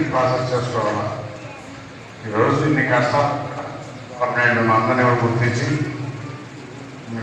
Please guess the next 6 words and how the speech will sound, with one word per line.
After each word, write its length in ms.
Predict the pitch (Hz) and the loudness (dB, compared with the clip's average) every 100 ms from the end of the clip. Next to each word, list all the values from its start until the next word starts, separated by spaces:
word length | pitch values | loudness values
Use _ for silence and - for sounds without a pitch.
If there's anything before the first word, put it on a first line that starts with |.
| 110 | -2
బిడ్డలు 260 | 113 127 127 | 2 2 4
పెళ్లి 220 | 131 127 127 | 2 2 2
చేసుకోవడం 480 | 123 123 120 120 117 | 4 4 4 4 6
లక్ష 140 | 117 117 | 6 4
రూపాయలు, 400 | 117 120 120 117 - - - - - - - - - - | 4 4 4 2 0 -4 -8 -10 -12 -14 -14 -16 -16 -12
మీరేమైతే 640 | 113 117 135 139 135 139 | -4 2 2 4 2 4